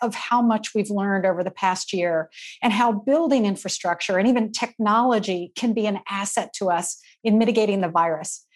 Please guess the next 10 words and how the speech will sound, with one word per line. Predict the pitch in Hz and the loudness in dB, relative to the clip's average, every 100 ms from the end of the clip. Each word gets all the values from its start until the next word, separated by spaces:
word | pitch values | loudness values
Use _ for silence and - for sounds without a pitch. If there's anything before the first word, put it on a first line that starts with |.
| - - - _ - | -20 -20 -20 _ -6
Take | - 339 | -2 -2
us | 392 - | 0 0
inside | 339 294 254 240 233 | 0 2 2 4 4
your | 208 | 2
experience | 202 - 202 202 185 165 - - | 0 -4 -2 -2 -4 -6 -6 0
at | |
Augusta | 220 208 214 208 | 2 2 0 0
Schools | - - 196 180 | -2 0 0 0
from | - 226 202 | 0 -2 0
the | 196 190 | 0 0